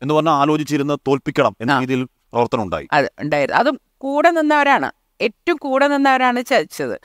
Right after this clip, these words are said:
Speaker 2: അപ്പൊ എല്ലാരും ചോദിച്ചു, "പത്മേച്ചിക്ക് ഇങ്ങനെ ഒരു മുഖം ഉണ്ടോ?" ഇപ്പൊ ഞാൻ എന്താന്ന് വെച്ചാൽ അവരെ ശത്രുക്കളായിട്ട് അവിടെ നിർത്തിയിരിക്കുക. അപ്പൊ ഞാൻ പറഞ്ഞു, "കൂടെ നിന്ന് കുത്തുന്നേക്കാളെ അവിടെ നിന്ന് കുത്തിക്കോട്ടെ, കുത്തുമ്പോ നമുക്ക് അറിയാലോ ഈ കുത്തു വരുന്നുണ്ട്, അതിനെ തടയാൻ നമുക്ക് എന്തെങ്കിലും പറ്റും." ഇത് കൂടെ നിന്ന് ചിരിക്കുമ്പോ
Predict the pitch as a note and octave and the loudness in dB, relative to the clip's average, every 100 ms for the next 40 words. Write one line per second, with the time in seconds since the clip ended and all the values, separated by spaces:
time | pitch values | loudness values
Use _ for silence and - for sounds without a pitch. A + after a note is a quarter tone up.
0 | _ G#3+ D4+ C#4+ D4 D4 D4 B3+ C4+ C4 | _ 2 4 4 2 0 -2 -2 0 0
1 | - A3+ - B3+ A#3+ F#3 B3 A3 E3+ E3 | 0 -4 -2 -2 0 0 0 0 0 -2
2 | D3 A2+ - _ _ - G#3 D#4 D4+ D#4 | -2 -4 -6 _ _ -12 0 2 4 2
3 | D4+ C#4 C4+ C4 C4+ B3+ C#4+ B3 A#3+ C#4 | 2 2 0 -2 0 2 4 2 0 -2
4 | - B3 B3 B3 B3 A#3+ B3+ B3 B3+ G#3+ | -2 -2 -2 0 0 0 0 0 0 -4
5 | - G#3 F#3 D3+ A#2 - _ _ B3+ C4+ | -2 -4 -2 -2 -2 -6 _ _ -2 2
6 | C4+ C#4 C#4 C#4+ B3+ C#4 D#4+ E4 D4+ D#4 | 4 2 0 -6 -4 2 2 2 0 0
7 | C#4+ C#4 C4 B3+ C4+ C#4 B3 B3+ C4+ C#4 | -2 -2 0 2 2 2 2 2 0 -2
8 | C4+ B3+ A#3 G#3 A3 - - A#3 B3+ C#4 | -2 -2 0 0 -2 -4 -8 -4 0 0
9 | C#4 C#4+ C#4 B3+ B3 A#3+ E3 - F#3 A#3+ | 0 2 2 4 2 2 0 -4 -10 -8
10 | - B3+ A3+ A#3 A#3 G3+ C3+ _ _ _ | -2 0 2 0 0 0 -2 _ _ _
11 | A#3 C4 C#4 - B3 A#3+ B3+ C#4 C4+ C#4 | 2 4 2 4 2 4 2 2 0 0
12 | B3+ A#3 A#3 A#3 G3 - C3 - A#3+ E4 | 0 0 0 0 -4 -6 -10 -8 -6 -6
13 | D4 C#4 D#4+ E4+ D#4 D#4 D4 C#4+ A#3 B3 | -6 0 2 2 2 -2 -2 -4 -4 -6
14 | A#3+ A3 | 2 2